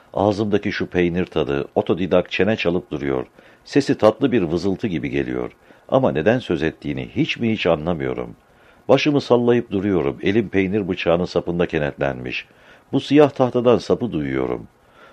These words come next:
Onu benim elim tutuyor, benim elim. Aslında ben bu bıçağı rahat bırakmak istiyorum. Her zaman bir şeye dokunmak neye yarar? Nesneler dokunulsunlar diye yapılmamışlardır ki.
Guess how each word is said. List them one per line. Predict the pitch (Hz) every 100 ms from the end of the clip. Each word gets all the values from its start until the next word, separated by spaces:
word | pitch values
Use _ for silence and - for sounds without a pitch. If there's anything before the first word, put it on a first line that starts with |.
| -
Onu | 139 165 135
benim | 139 139
elim | 127 139
tutuyor, | 107 - 67 58 58
benim | 117 165
elim. | 92 65 55 _ _ _
Aslında | - - 131 107
ben | 104 107
bu | 123
bıçağı | 113 - 82 71
rahat | 78 107
bırakmak | 92 85 71 69
istiyorum. | 71 - 67 64 62
Her | 98
zaman | 95 101 92
bir | 92
şeye | 87 90 85
dokunmak | 87 85 82 73
neye | 73 87
yarar? | 107 73 64 58 _ _ _ _ - - -
Nesneler | 90 139 156 156 151 73
dokunulsunlar | 92 113 110 107 - 120 117 78 67
diye | 80
yapılmamışlardır | 78 76 98 95 78 - 78 78 98 107
ki. | 71 64